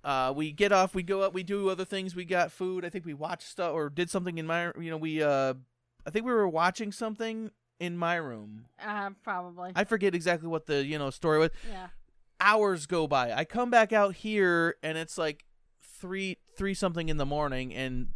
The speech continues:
Speaker 1: the monitor's already gone to sleep. And it's like, "Oh, all right." I shake the mouse, I look up, and it's like, "Oh, there's the project file."
Speaker 2: <laughs>
Speaker 1: That went hours <laughs> without being saved. So
Speaker 2: Yep.
Speaker 1: that happened a few weeks ago. So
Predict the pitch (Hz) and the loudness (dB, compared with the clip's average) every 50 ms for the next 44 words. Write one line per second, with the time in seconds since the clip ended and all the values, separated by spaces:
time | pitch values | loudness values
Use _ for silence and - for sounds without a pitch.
0 | - - 143 143 160 170 175 185 190 190 180 175 165 175 170 165 165 156 139 156 | 0 0 0 2 4 4 4 4 4 4 2 2 4 4 4 4 4 2 2 2
1 | 156 160 156 147 143 - - - 156 160 147 143 143 - _ _ _ _ _ _ | 2 2 2 0 -2 -2 -4 -4 -2 -2 -2 -2 -2 -6 _ _ _ _ _ _
2 | - 139 131 - 131 - - - 175 170 156 143 147 151 143 131 139 - 147 143 | -8 -6 -4 -2 -2 0 2 4 6 6 6 6 6 6 6 4 2 2 2 0
3 | 143 143 143 - - - 185 170 160 - 165 160 160 156 165 165 - 147 156 165 | 0 0 -4 -6 -2 -2 0 0 0 -2 -2 0 0 0 0 0 -2 -2 -2 -4
4 | 165 - 175 165 170 - - - 156 156 151 - - 151 147 - _ _ - 220 | -2 0 2 2 2 0 -2 -4 -4 -4 -4 -2 -2 -2 -2 -4 _ _ 8 10
5 | 247 233 196 170 202 214 185 180 196 - 202 202 202 180 170 151 - - 131 120 | 10 10 10 8 6 4 4 0 0 2 4 4 4 2 -2 -6 -6 -6 -6 -6
6 | 113 104 107 117 - - - - 226 - - 370 392 - 427 440 440 - 453 427 | -6 -8 -10 -12 -14 -16 -14 -12 -4 2 2 2 4 4 4 2 4 6 6 4
7 | - - 381 370 - - - 277 285 - _ - - 220 226 254 220 190 - _ | 4 4 0 -4 -4 -4 -6 -8 -8 -8 _ 2 4 4 4 4 2 0 -2 _
8 | _ - 156 170 196 196 180 151 131 123 117 117 123 123 - - 185 - - - | _ -4 0 2 2 2 2 0 -2 -2 -4 -6 -8 -10 -8 -8 -8 -10 -10 -14
9 | - - _ _ _ _ - - 208 180 - 160 185 175 - - 202 - - 190 | -20 -20 _ _ _ _ 0 2 2 4 6 4 4 4 2 -2 -6 -4 -4 -6
10 | - - - - - - _ _ - - 180 170 156 147 143 - - - - 160 | -6 -8 -14 -14 -14 -14 _ _ -6 -2 -2 0 0 -2 -4 -8 -12 -8 -4 0
11 | 147 139 139 - 101 101 98 - - - - - - - 156 175 214 220 196 180 | 0 2 2 2 0 -2 -4 -6 -12 -20 -20 -20 -2 0 4 8 8 8 8 6
12 | 165 - 170 147 143 147 143 - - 131 123 117 120 120 - 135 120 117 117 117 | 2 -2 -2 -2 -2 -2 -4 -4 -4 -2 0 0 0 0 -2 -2 -2 0 -2 -4
13 | 123 | -8